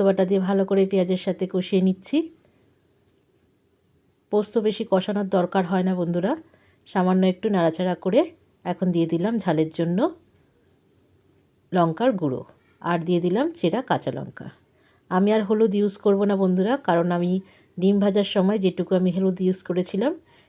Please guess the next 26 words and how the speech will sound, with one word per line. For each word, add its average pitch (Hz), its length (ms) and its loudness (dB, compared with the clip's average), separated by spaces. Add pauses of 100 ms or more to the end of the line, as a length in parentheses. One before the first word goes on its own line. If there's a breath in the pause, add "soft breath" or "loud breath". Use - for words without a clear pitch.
(120 soft breath)
সেই 190 220 2
হলুদেই 180 380 0
কিন্তু 165 320 -4
রান্না 151 320 -2
হয়ে 131 240 -2
যাবে। 131 200 -10 (1600 soft breath)
এখন 196 300 0
দিয়ে 196 180 2
দিচ্ছি 196 300 -2
এতে 185 280 0
স্বাদ 170 220 -2 (100)
মতো 165 200 -2 (140)
নুন, 147 180 2 (2750 soft breath)
দিয়ে 202 180 0
দিলাম 208 260 0
পোস্তর 190 420 -2
বাটি 180 280 0
ধোয়া 185 240 2 (100)
জল। 202 180 4 (1120)
জল 175 240 2
দিয়ে 175 160 0
ভালো 180 320 2
করে 180 140 0
নাড়াচাড়া 170 420 0
করে 185 180 0
নিচ্ছি, 190 340 -2